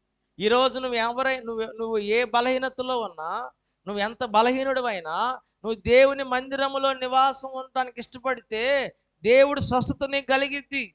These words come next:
నువ్వు ఏ బలహీనతల్లో ఉన్నా, నువ్వు ఎంత బలహీనుడివైనా, ఎంత బలహీనురాలివైనా, నువ్వు ఎక్కడ నివసించాలంటే,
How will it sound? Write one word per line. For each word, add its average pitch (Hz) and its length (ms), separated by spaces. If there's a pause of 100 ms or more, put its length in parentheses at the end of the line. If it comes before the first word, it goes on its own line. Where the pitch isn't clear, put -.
(1600)
నువ్వు 226 140
ఏ 247 240
బలహీనతల్లో 277 840
ఉన్నా, 226 580 (300)
నువ్వు 233 120
ఎంత 233 320
బలహీనుడివైనా, 240 1160 (220)
ఎంత 254 220
బలహీనురాలివైనా, 240 1300 (260)
నువ్వు 208 160
ఎక్కడ 277 260
నివసించాలంటే, 269 1160